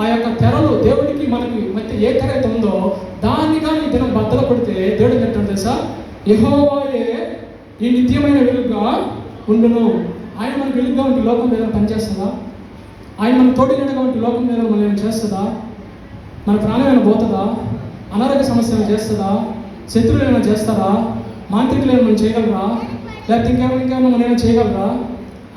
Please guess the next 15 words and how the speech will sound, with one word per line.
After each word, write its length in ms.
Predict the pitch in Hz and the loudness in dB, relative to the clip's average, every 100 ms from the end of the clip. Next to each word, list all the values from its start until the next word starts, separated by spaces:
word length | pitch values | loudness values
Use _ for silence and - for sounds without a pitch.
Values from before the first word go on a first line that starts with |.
| 202 | 0
ఆయన 220 | 240 254 | 4 4
కా-, 220 | 247 254 | 4 2
ఆయన 240 | 220 330 - | 2 0 0
చెప్తున్నాడు 720 | - 247 240 196 180 170 - - - - - | 2 4 4 4 0 -2 -8 -12 -14 -4 2
ఏమని? 540 | 247 254 247 254 269 - 190 | 2 4 2 2 0 -2 2
"నేనే 500 | 208 269 294 302 285 | 4 4 4 2 2
నీకు 120 | 269 | 2
వెలుగుగా 300 | 247 247 226 | 2 2 2
ఉంటాను." 760 | 214 208 196 196 196 185 170 175 - - - - 202 | 0 0 -2 0 -2 -2 -4 -6 -10 -14 -18 -4 2
వెలుగుగా 320 | 240 285 262 | 2 4 2
ఉండడమే 380 | 254 254 254 233 | 4 2 2 2
కాదు, 600 | 233 202 190 185 190 196 - 185 | 2 2 2 2 2 0 -4 -2
నీ 280 | 220 269 254 | 0 2 2
దుఃఖ 200 | 247 240 | 2 2
దినములు 840 | 233 214 214 214 202 190 190 196 | 2 2 2 2 0 0 0 0